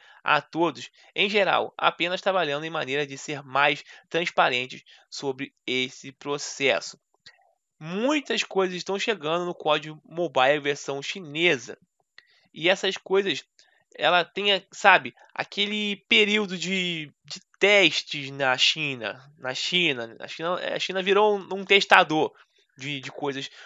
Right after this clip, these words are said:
do cod Mobile. Foi o que eu disse, sempre, eu sempre comentei isso n-, nos meus vídeos,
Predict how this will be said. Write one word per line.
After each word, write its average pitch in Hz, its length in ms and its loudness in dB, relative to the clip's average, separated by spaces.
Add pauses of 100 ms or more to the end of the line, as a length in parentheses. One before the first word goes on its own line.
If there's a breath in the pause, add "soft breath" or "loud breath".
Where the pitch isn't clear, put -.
(120 loud breath)
do - 80 -12
cod 127 220 -2
Mobile. 147 300 0
Foi 208 120 6
o 208 40 -4
que - 80 0
eu 139 80 4
disse, 185 600 -2
sempre, - 320 -4 (400)
eu 202 120 0
sempre - 260 -6
comentei 226 480 -2
isso 220 200 -6
n-, 196 220 -12
nos 190 140 -6
meus 190 220 -2
vídeos, 202 320 -2